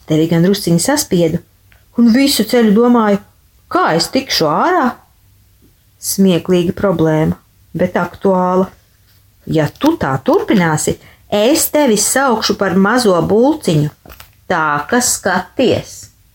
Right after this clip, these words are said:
Astoņpadsmitais augusts, sešpadsmitos nulle nulle. Nu gan paliek interesanti dzīvot.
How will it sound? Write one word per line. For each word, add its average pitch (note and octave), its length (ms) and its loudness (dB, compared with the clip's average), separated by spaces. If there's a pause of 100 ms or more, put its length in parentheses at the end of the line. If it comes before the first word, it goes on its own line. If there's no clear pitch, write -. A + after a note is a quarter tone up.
(1500)
Astoņpadsmitais D#3 920 -2
augusts, F3+ 520 -2
sešpadsmitos D3+ 760 -4
nulle D#3 320 2
nulle. E3 340 0 (1500)
Nu G#3 240 4 (100)
gan F#3+ 540 2
paliek A#3 520 2
interesanti G3 800 2
dzīvot. E3+ 600 0